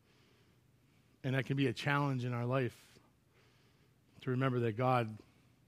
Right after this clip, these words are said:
is faithful and trustworthy. What a blessing it is to be reminded. The second thing that, uh,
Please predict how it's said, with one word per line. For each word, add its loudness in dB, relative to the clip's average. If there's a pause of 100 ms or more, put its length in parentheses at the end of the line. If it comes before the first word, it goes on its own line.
(480)
is -4
faithful 0 (600)
and -8
trustworthy. -6 (4000)
What -4
a -2
blessing 0
it -4
is -4
to -8
be -4
reminded. -8 (2500)
The -6
second 10 (1600)
thing 6
that, 0
uh, 2